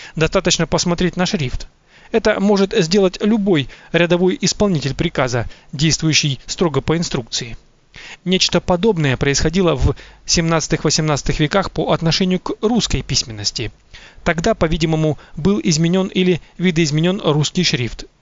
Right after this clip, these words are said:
Следы старого русского шрифта — это, вероятно, глаголица, различные незнакомые сегодня значки. И даже кириллический шрифт имел несколько другой вид,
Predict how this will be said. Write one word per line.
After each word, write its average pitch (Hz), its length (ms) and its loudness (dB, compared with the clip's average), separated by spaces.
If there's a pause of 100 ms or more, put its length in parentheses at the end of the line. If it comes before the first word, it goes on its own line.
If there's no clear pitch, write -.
(200)
Следы 170 440 2
старого 220 400 2
русского 143 360 0
шрифта — 147 420 0
это, 190 240 0
вероятно, 170 560 2
глаголица, 160 680 0 (220)
различные 156 580 0
незнакомые 147 540 0
сегодня 147 320 0
значки. 135 460 -2 (1400)
И 202 240 0
даже 175 360 2 (200)
кириллический 220 640 0
шрифт 208 340 0
имел 175 360 0
несколько 170 500 0
другой 160 360 0
вид, 135 300 -2